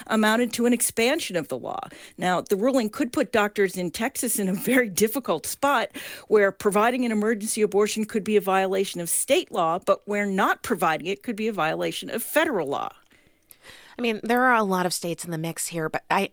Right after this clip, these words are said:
Speaker 2: I understand that this has an interesting comparison to something happening in Idaho.
Speaker 1: That's right. Very similar situation. That case hasn't been fully argued yet, but the Ninth Circuit Court of Appeals has put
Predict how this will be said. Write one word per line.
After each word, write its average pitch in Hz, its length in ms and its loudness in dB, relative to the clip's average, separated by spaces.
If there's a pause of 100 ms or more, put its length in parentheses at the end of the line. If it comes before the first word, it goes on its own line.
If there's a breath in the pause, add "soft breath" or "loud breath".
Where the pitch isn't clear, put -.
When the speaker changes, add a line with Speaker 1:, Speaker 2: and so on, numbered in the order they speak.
Speaker 2:
I 226 80 6
understand 277 300 2
that 226 120 -4
this 208 160 -2
has 196 200 -2
an 190 60 -8
interesting 185 320 -6
comparison 175 580 -6
to 175 260 -6
something 196 260 -6
happening 185 220 -6
in 170 60 -4
Idaho. 160 500 -4 (500 loud breath)
Speaker 1:
That's 233 200 2
right. 151 180 2
Very 208 260 4
similar 202 400 -2
situation. 165 720 -4
That 196 260 0
case 214 280 2
hasn't 226 400 0
been 220 140 0
fully 202 320 0
argued 208 360 -2
yet, 208 240 2 (320 loud breath)
but 196 220 2
the 196 80 2
Ninth 240 300 2
Circuit 185 380 -2
Court 180 220 -4
of 156 60 -14
Appeals 165 440 -8
has 214 180 -6
put - 200 0